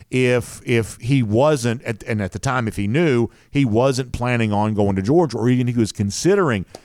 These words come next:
not going to Georgia. That'd be a pretty strange thing to do. So I think we're left to kinda connect the clues there on this and assume that all of this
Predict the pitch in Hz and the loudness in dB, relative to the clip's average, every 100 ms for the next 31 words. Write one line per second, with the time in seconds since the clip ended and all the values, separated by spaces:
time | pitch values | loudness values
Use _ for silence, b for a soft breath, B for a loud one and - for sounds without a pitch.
0 | B 92 101 104 98 104 92 87 98 110 | B -4 -2 0 0 -2 -2 0 0 0
1 | 143 117 - 110 - 120 110 98 - 104 | 0 -2 -2 -6 -4 -2 -2 -2 -2 -2
2 | 95 120 151 120 B B B - 135 147 | 0 2 2 0 B B B -4 -2 -2
3 | 127 110 123 120 139 107 - 110 107 123 | -2 0 0 -2 -6 -6 -6 -6 -4 -6
4 | - 101 - 120 131 143 147 143 147 147 | -8 -14 -4 0 0 0 0 0 0 0
5 | 151 151 120 113 - 147 151 117 123 - | 0 -2 -2 -4 -2 0 0 0 -4 0
6 | 143 160 202 196 139 107 120 117 | 4 6 6 4 2 2 2 0